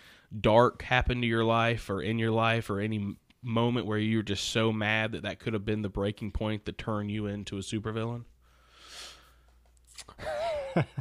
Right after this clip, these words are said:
Speaker 1: Come on, bro. We're on a
Speaker 2: Uh,
Speaker 1: podcast here. You gotta have
Speaker 2: so
Speaker 1: answers.
Speaker 2: I know that I had a mental breakdown,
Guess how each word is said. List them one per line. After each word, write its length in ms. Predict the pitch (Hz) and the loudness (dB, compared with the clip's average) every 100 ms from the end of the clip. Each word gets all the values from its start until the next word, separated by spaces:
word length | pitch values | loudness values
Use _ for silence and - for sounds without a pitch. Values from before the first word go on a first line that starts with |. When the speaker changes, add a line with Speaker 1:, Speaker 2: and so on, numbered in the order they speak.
| - 165 - _ - - - | -8 -10 -10 _ -20 -14 -6
Speaker 1:
Come 280 | 170 185 | 0 2
on, 320 | 202 208 202 165 | 4 4 4 4
bro. 360 | 135 123 120 | 6 6 6
We're 220 | 123 131 | 6 8
on 120 | 208 269 | 10 10
a 80 | |
Speaker 2:
Uh, 40 | 135 180 214 | 12 10 8
Speaker 1:
podcast 420 | - 110 98 - | 4 2 2 0
here. 120 | 101 | 0
You 160 | 92 104 | 2 6
gotta 180 | 156 190 | 10 12
have 180 | 185 - | 12 12
Speaker 2:
so 60 | |
Speaker 1:
answers. 580 | 147 170 151 95 87 - - - - - - _ | 10 6 2 -4 -6 -10 -16 -18 -18 -20 -20 _
Speaker 2:
I 140 | - 131 | 6 6
know 380 | 139 139 135 127 | 6 6 6 4
that 380 | 104 113 110 - - _ _ - | 4 4 4 0 -14 _ _ 2
I 120 | 131 | 2
had 640 | 107 113 110 104 98 113 - | 4 4 6 6 2 -4 -4
a 460 | 113 104 101 98 110 | 0 2 2 0 -4
mental 360 | 110 107 110 98 | -2 0 0 0
breakdown, 720 | 101 110 104 101 98 98 | 0 0 0 0 0 -2